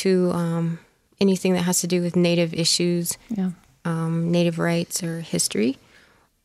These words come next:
Speaker 1: And so I really wanted it to be grounded in the now, at least within my own lifetime. And I, I wanted as much as possible to avoid this sort of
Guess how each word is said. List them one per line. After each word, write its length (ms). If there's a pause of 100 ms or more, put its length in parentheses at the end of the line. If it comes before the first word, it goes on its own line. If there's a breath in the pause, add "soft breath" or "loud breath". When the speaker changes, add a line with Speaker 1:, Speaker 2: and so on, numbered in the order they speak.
(540)
Speaker 1:
And 200
so 400 (580)
I 80
really 440
wanted 400
it 180
to 140
be 340
grounded 920 (600 loud breath)
in 220
the 100
now, 480 (200)
at 160
least 260
within 260
my 160
own 280
lifetime. 600 (800 soft breath)
And 440
I, 200 (640)
I 120
wanted 320
as 120
much 220
as 80
possible 460
to 240
avoid 540
this 140
sort 280
of 200